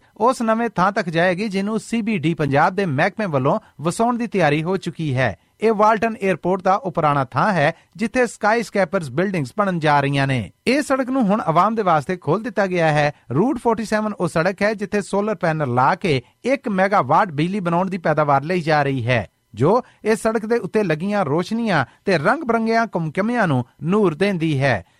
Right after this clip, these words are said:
ਸੀ ਬੀ ਡੀ ਪੰਜਾਬ ਯਾਨੀ ਪੰਜਾਬ ਸੈਂਟਰਲ ਬਿਜ਼ਨਸ ਡਿਸਟ੍ਰਿਕਟ ਡਿਵੈਲਪਮੈਂਟ ਅਥਾਰਟੀ, ਉਹਨਾਂ ਦੇ ਪ੍ਰਧਾਨ ਇਮਰਾਨ ਅਮੀਨ ਦਾ ਆਖਣਾ ਹੈ ਕਿ ਸਾਢੇ ਚਾਰ ਕਿਲੋਮੀਟਰ ਲੰਮੀ ਤੇ ਮਾਡਰਨ ਇਹ ਸੜਕ ਤੇ ਜਿੰਨੀ ਮਰਜ਼ੀ ਬਾਰਿਸ਼ ਹੋ ਜਾਏ ਪਾਣੀ ਨਹੀਂ ਖਲੋਏਗਾ। ਅਸੀਂ ਉਸ ਪਾਣੀ ਨੂੰ ਡੂੰਘਾਈ ਦੇ ਵਿੱਚ ਬਣੇ ਇੱਕ ਸਿਸਟਮ ਦੇ ਤਹਿਤ ਇਕੱਠਾ ਕਰਾਂਗੇ,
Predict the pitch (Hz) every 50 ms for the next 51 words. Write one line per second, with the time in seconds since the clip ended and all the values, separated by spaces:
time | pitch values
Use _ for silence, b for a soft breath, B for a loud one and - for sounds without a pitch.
0 | _ _ - - 269 285 247 285 285 240 240 240 247 - 214 175 156 160 190 214
1 | 190 196 220 220 208 226 - - 190 180 190 196 214 226 180 - - 190 202 190
2 | 196 208 214 185 139 147 147 185 202 190 - - 170 156 - - 190 - - 151
3 | 151 143 160 190 226 - - 185 180 165 131 131 123 - 143 170 202 185 233 214
4 | 151 110 113 - _ _ - 233 269 294 285 285 - 269 254 214 208 180 202 233
5 | - 202 190 180 180 190 208 208 - 180 180 190 214 220 226 214 - - 160 -
6 | 196 208 190 190 220 202 240 - - 226 247 240 285 277 202 226 196 185 190 180
7 | 190 190 190 185 185 170 196 196 165 139 143 165 190 202 202 208 - 202 160 135
8 | 143 160 180 180 196 208 202 - - 160 147 - - 147 160 202 196 - 190 165
9 | 143 120 b b b b - 151 208 254 269 294 294 269 233 220 196 180 226 196
10 | 180 170 165 170 160 - 165 139 127 160 190 196 - 190 170 165 156 156 175 196
11 | 214 208 - - 165 170 165 160 135 139 131 117 95 82 - _ _ - 247 -
12 | 302 302 - 233 220 220 - - - 160 165 185 214 233 196 156 156 175 214 208
13 | 208 202 180 151 175 190 220 214 208 175 160 131 135 151 185 214 220 - 185 -
14 | - 185 170 - 196 196 196 190 165 - 160 165 180 190 190 160 - 156 - -
15 | 156 139 127 156 160 196 220 214 180 160 156